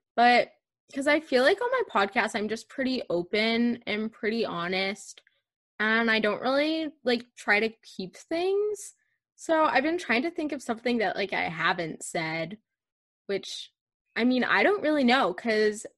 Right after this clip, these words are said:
most of my episodes, it's talking about, like, personal experiences or relating to that. And usually I start out each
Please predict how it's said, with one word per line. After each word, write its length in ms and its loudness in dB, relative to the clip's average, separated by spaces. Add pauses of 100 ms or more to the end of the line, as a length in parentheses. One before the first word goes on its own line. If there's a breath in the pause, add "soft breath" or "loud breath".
(140)
most 380 -2
of 60 -2
my 140 0
episodes, 720 -2
it's 160 -12
talking 240 -4
about, 120 -6
like, 140 -4
personal 420 -6
experiences 880 -4
or 100 -4
relating 420 -2
to 140 -12
that. 420 2 (500 soft breath)
And 180 0
usually 300 -2
I 60 4
start 300 -2
out 260 2
each 220 -8